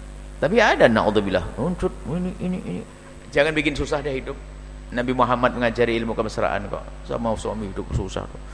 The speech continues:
Ekonomi susah, kebanyakan duit susah, macam-macam sih.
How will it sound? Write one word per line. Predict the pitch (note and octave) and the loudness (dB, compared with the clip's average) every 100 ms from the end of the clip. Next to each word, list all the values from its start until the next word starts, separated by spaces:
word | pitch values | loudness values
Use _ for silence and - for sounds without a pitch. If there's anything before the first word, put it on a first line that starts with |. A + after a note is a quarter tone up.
| - - | -12 -10
Ekonomi | - A#2+ A#2+ A#2+ D3+ | -6 0 2 2 0
susah, | C#3+ A2 - F2+ - - C#3+ | -2 -2 -2 -4 -4 -8 -4
kebanyakan | C3+ C3+ C#3 C3 | 0 0 0 2
duit | D#3 D#3+ | 2 2
susah, | A#2+ G2 G2+ - - | -2 -2 -2 -2 -6
macam-macam | G#4 - A4 - - | -6 -4 -6 -6 -8
sih. | - - | -10 -12